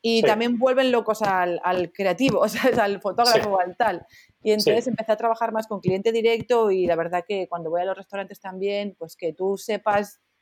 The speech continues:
Speaker 1: sobre todo que sepas entenderlos. Sus
Speaker 2: Claro.
Speaker 1: necesidades, la comida, y que tú también les sepas decirles, "Oye, este plato no está bien, o esto no me gusta como lo has puesto, lo puedes cambiar" y tal. Mucha gente no se atreve a eso tampoco.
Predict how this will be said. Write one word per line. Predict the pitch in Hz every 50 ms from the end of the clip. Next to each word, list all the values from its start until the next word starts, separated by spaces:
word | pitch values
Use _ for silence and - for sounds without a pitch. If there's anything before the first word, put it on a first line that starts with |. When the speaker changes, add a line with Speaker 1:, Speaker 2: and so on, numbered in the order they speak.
| _ _
Speaker 1:
sobre | _ - 226 220 214
todo | 262 294 311
que | 302 254
sepas | 214 233 226 233 226 226
entenderlos. | 202 175 175 170 160 160 165 170 165 165 143 - - - - _ _ _ _ _ _ _ - -
Sus | - 214 208 202
Speaker 2:
Claro. | 208 - 240
Speaker 1:
necesidades, | 226 208 - 220 208 202 220 240 262 277 285 302 311 311 311 214 - - - -
la | 202 196 185 180 -
comida, | - 190 202 220 240 254 254 277 277 277 285 285 285 285 277 -
y | 190 208 190
que | 220 214
tú | 214 226
también | 240 247 240 240 226
les | 226 208 190 - - _ _
sepas | - - - 214 214 220 208 202
decirles, | 196 - - 185 175 180 170 170 170 -
"Oye, | 190 226 226 180
este | 185 - - 240
plato | 208 196 185 - 262
no | 254 208
está | - - 156
bien, | 143 160 175 185 175 165 165 _ _ _ _ _ _ _
o | - 180 185
esto | 190 - - 233
no | 233 220
me | 202
gusta | 190 185 185 - 190 175
como | 175 175 170 160
lo | 165
has | 165 -
puesto, | - 190 185 - 180
lo | 160 143
puedes | - 170 226 220 -
cambiar" | - 226 196 190 190 180 165
y | -
tal. | 196 202 202
Mucha | 185 - 202
gente | 196 202 - 196
no | 180 175
se | - 175
atreve | 160 - 175 175 165 160
a | 156
eso | 160 160 _ -
tampoco. | 156 160 - - 151 - 247 269 269 -